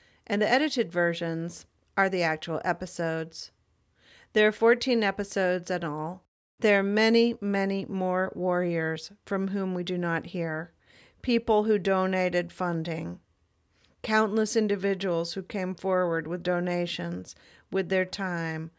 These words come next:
and with their hearts. A vision fueled the heart of this movement and became unstoppable. This is perhaps the hope that we seek, that the forces of greed and materialism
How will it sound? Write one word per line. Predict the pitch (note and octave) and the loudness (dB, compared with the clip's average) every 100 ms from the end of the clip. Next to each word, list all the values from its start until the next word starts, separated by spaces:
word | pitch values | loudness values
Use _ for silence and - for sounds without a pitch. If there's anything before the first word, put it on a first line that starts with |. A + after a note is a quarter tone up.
| _ _ | _ _
and | - F3+ | -6 -4
with | E3+ E3+ | -2 -2
their | E3+ | -4
hearts. | E3 D#3+ D3+ - - - - _ _ _ _ _ _ _ _ _ _ - - | -4 -4 -6 -8 -10 -12 -12 _ _ _ _ _ _ _ _ _ _ -20 -8
A | G#3 | -4
vision | G3 A#3 B3+ C#4 C4 B3+ - _ _ _ | 4 6 6 4 2 2 -4 _ _ _
fueled | - A3 G#3+ G#3 | 0 4 4 4
the | G#3 | -2
heart | - G3+ G3 F#3+ - | -2 0 0 -2 -6
of | - | -6
this | F3+ F3+ | -6 -4
movement | F#3 F3+ F3 E3 D3+ C3+ - _ _ _ _ | -4 -4 -4 -4 -6 -10 -20 _ _ _ _
and | F#3+ | -6
became | F#3 F3+ G3+ F3+ | -4 -4 -4 -4
unstoppable. | E3+ E3+ - E3+ D#3+ D#3+ D#3 C#3+ D#3+ _ _ _ _ _ _ _ _ _ _ _ _ _ _ _ _ _ - - _ | -2 -4 -2 -4 -4 -6 -6 -8 -12 _ _ _ _ _ _ _ _ _ _ _ _ _ _ _ _ _ -20 -20 _
This | - C4 D4+ | 2 4 4
is | C#4 | 2
perhaps | B3+ A#3 G#3+ A3+ G#3 - | 2 0 2 2 2 -2
the | - F#3+ | -6 -4
hope | G3+ F3+ D#3 - - _ _ _ | 0 0 -2 -8 -20 _ _ _
that | F#3 F3 | -4 -2
we | F#3 | -4
seek, | - F3+ D#3 - - _ _ _ _ _ _ _ _ _ _ _ | -6 -6 -8 -10 -20 _ _ _ _ _ _ _ _ _ _ _
that | - F#3+ | -4 -2
the | G#3 | -2
forces | A3+ A3+ A3+ A#3+ A3 | 4 2 4 4 4
of | G3+ E3+ | 0 0
greed | G3+ G#3+ G#3+ | 0 2 2
and | G3+ | 0
materialism | F3+ F3 G#3 G3+ G3+ G3+ G3 F#3+ G3 G3 F#3+ | -2 -4 -2 0 0 0 -2 -2 -4 -4 -8